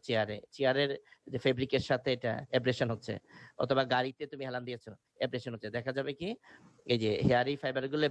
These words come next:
বেরিয়ে এসে এই শার্পনেসটা নষ্ট করে ফেলবে। কেমন? দেখবে এই লাইনটা, যে blue লাইনটা যে আমি sharp দেখতে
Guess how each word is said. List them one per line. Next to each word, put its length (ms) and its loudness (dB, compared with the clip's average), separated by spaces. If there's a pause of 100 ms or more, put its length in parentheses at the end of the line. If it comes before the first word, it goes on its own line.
বেরিয়ে 320 4
এসে 160 0 (420)
এই 280 4 (220)
শার্পনেসটা 680 0 (120)
নষ্ট 220 -2
করে 300 2
ফেলবে। 280 0
কেমন? 200 2 (440)
দেখবে 200 4 (160)
এই 60 2 (140)
লাইনটা, 500 -2 (160)
যে 60 0 (100)
blue 160 2 (200)
লাইনটা 380 2
যে 100 0
আমি 160 -4
sharp 220 0 (100)
দেখতে 200 -2